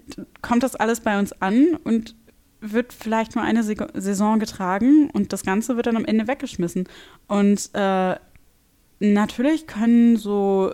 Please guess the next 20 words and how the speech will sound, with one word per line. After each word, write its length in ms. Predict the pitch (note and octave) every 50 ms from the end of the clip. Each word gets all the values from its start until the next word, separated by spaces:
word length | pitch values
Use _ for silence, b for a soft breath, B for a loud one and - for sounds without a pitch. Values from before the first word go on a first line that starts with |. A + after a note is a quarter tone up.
| - -
ähm, 400 | F#3 F3+ F3+ F3+ F3 F3 F3 - _ -
sogenannte 500 | - F#3 F#3 G#3 G#3 G3 G3+ F#3+ G#3 E3+
Billigketten, 760 | D#3+ F#3 G#3 C4 - - - - A#3 - A3+ A#3 A3+ A3+ B B B B B B B _ -
ähm, 460 | G3 G3 F#3+ F#3+ F#3+ F#3+ G3 G3+ - - _ _ _ _ _ _ _ _ _ _ _ _ _ _ _ _ -
super 340 | G3+ F3+ G#3+ G#3 A#3 B3+ A3+
sein 260 | G#3+ A3 A3 A3 A3+
für 100 | A3+ A3
Menschen, 360 | G#3 G#3 G#3 A3+ - A3+ G#3+
die 140 | G3 G3 -
einkommensschwach 580 | F#3 G3+ B3+ - D4 C#4 C#4+ - - A#3+ A#3 -
sind, 520 | - - A#3 A#3+ A#3+ A#3+ - - - -
denn 280 | G3 G3 G3 G3 - -
Mode 280 | - G3+ G3 G#3 A3 A#3
ist 120 | A#3 A#3
natürlich 320 | A#3 G#3+ - - G#3+ A3 -
immer 140 | - A3 G#3
noch 100 | G3+ G3
eine 80 | G3
Persönlichkeitsentfaltung 1500 | - G3 F#3+ F3 F#3 B3 D4 E4+ E4+ E4+ - B3+ B3+ B3+ - - A#3+ A#3 - - A#3+ A#3 A#3 A#3+ A#3 A#3+ A#3+ A#3 A3+ A#3 A3+
und, 340 | - G#3 G3 G3 F#3+ -